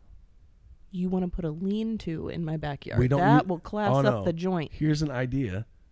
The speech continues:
Speaker 2: We don't use the basement at all. It's more of, like, a storage area. What if I put a goat <laughs> door down in? Oh, I really wish I, <laughs> your face is awesome.
Speaker 1: <laughs>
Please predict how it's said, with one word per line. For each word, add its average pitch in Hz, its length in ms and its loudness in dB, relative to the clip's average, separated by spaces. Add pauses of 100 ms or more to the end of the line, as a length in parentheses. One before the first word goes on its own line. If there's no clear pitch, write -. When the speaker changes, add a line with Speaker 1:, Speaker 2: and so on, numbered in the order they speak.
(380)
Speaker 2:
We 135 160 8
don't 113 300 0
use 120 220 2
the 123 80 -4
basement 101 460 -4
at 80 100 -10
all. 90 300 -2
It's - 180 2
more 104 180 2
of, 92 80 -6
like, 98 280 -4
a 95 80 -6
storage 107 420 -2
area. 85 400 -4 (440)
What 117 180 -4
if 135 120 -4
I 131 100 0
put 131 180 -4
a 117 60 -2
goat 117 320 -4
<laughs> - 20 -4
door 123 320 0
down - 300 0 (260)
in? - 340 -10 (500)
Oh, 143 140 0
I 180 160 -6
really 139 400 0
wish 113 300 -6
I, 117 160 -4 (520)
<laughs> - 500 -20
your - 180 -10
face - 400 -10
is - 120 -10 (120)
awesome. 190 760 -6
Speaker 1:
<laughs> - 60 -16